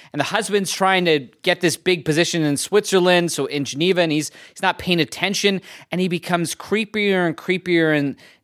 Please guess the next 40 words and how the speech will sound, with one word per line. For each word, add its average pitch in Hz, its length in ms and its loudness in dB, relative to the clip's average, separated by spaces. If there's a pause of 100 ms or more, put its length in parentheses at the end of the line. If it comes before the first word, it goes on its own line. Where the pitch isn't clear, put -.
doing 214 320 0
things 190 380 0
that 156 240 -4
keep - 220 -10
crossing 180 520 0
the 156 120 2
line 147 800 2
more 151 500 4
and 143 200 -2
more 135 380 2
and 127 200 -4
more, 139 480 2 (280)
to 175 140 0
the 156 80 0
point 214 240 0
where 196 120 4
she, 175 180 -4
like, 151 300 2
locks 151 380 0
him 143 140 2
out, 139 280 2 (220)
and 156 120 0
then 160 80 4
he 156 80 0
goes 165 260 0
on 170 80 2
the 156 100 4
roof 139 360 0 (320)
and, 135 120 -4
like, 131 240 0
cuts - 320 -6
into 156 240 -4
the 143 120 2
roof 135 400 0
to 143 100 -6
keep - 280 -6
doing 143 320 0
work. 117 520 2
<laughs> - 60 -20 (400)
Um, 175 480 0